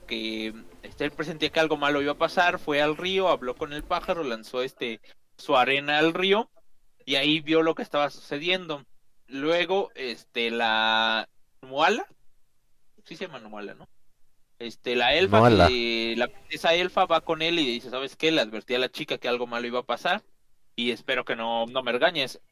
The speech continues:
Speaker 1: Este, entonces Morfeo le dice, "No te preocupes, Nuala, buen trabajo". Y ella hasta sonríe porque está feliz de que ayudó en algo.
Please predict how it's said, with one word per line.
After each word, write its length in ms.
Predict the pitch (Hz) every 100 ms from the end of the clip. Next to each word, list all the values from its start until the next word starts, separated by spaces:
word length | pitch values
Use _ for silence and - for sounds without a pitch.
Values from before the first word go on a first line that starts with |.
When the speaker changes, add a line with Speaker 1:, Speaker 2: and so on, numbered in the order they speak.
| - -
Speaker 1:
Este, 500 | 127 113 - - 117
entonces 260 | 117 139
Morfeo 260 | 151 127 143
le 100 | 127
dice, 320 | 123 - 110 -
"No 100 | 180
te 80 | 196
preocupes, 460 | - 143 151 - 113
Nuala, 320 | 113 104 104
buen 220 | 113 151
trabajo". 440 | 156 131 107 - - - - - - - - -
Y 80 |
ella 120 | 139 151
hasta 160 | 143
sonríe 520 | - 120 123 156 156 147
porque 160 | -
está 120 | - 127
feliz 300 | 135 127 -
de 100 | -
que 80 |
ayudó 220 | 110 107 107
en 80 | 98
algo. 280 | 78 78